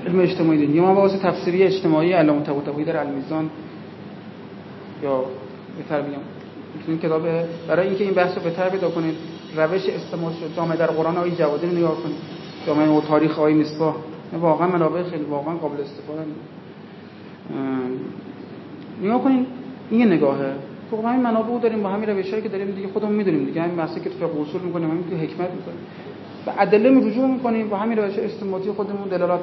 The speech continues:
سنجی می‌کنیم، دلالت‌های اجتماعیشو می‌کشیم بیرون، ادله روایاتشو.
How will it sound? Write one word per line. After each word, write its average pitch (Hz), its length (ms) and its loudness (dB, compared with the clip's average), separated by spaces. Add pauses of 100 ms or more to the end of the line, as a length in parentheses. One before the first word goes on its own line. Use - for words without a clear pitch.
سنجی 165 260 2
می‌کنیم، 196 400 0
دلالت‌های 170 460 2
اجتماعیشو 185 440 0
می‌کشیم 185 380 -4
بیرون، 165 260 -2 (800)
ادله 170 360 0
روایاتشو. 165 500 0